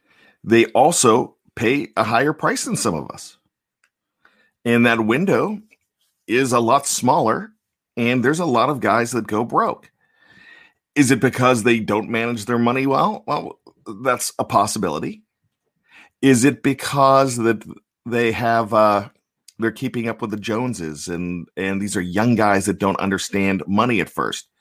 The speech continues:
And, or is it that they get an injury and they can't keep up? And everything that they knew just goes.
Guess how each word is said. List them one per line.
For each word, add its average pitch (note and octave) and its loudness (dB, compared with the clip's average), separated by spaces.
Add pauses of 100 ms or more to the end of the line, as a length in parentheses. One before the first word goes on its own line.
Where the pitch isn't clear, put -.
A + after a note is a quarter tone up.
(600)
And, G#2 0 (720)
or D3 8
is C3 4
it C3 2
that B2+ -2 (180)
they C3 2
get A#2+ 0
an A2+ -2
injury A#2+ -6 (1080)
and A2+ 2
they A2+ 2
can't G#2 -6
keep G2 -10
up? - -10 (1120)
And G2+ -2
everything B2 2
that A2 0
they G#2+ 2
knew B2 0 (420)
just A2+ -6
goes. F#2+ -2